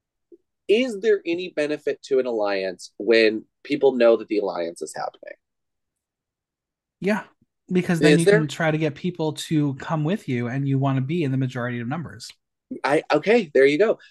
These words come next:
Speaker 1: Well, I, um, uh, have been watching a lot of, like, old Ink Master and stuff. And season eight of Ink Master, they had a, like, an all-women alliance, which was
Speaker 2: Mm-hmm.
Speaker 1: so good. Great t-, reality T V if you wanna watch it.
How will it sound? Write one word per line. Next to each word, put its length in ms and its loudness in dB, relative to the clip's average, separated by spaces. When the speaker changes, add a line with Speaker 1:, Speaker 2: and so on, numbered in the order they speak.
Speaker 1:
Well, 200 4
I, 140 2
um, 420 -4
uh, 300 -2
have 140 -8
been 120 -2
watching 300 -2
a 40 -2
lot 180 -2
of, 140 -4
like, 240 -2
old 220 0
Ink 220 0
Master 380 -4
and 160 -12
stuff. 400 -6
And 340 4
season 360 2
eight 160 6
of 120 2
Ink 220 -2
Master, 640 0
they 100 0
had 180 -2
a, 80 -4
like, 160 0
an 140 0
all-women 480 -2
alliance, 540 -4
which 200 -8
was 240 0
Speaker 2:
Mm-hmm. 100 -2
Speaker 1:
so 360 0
good. 320 0
Great 280 2
t-, 200 -12
reality 460 0
T 240 -8
V 180 -2
if 140 -6
you 80 -4
wanna 180 -2
watch 300 -4
it. 140 -4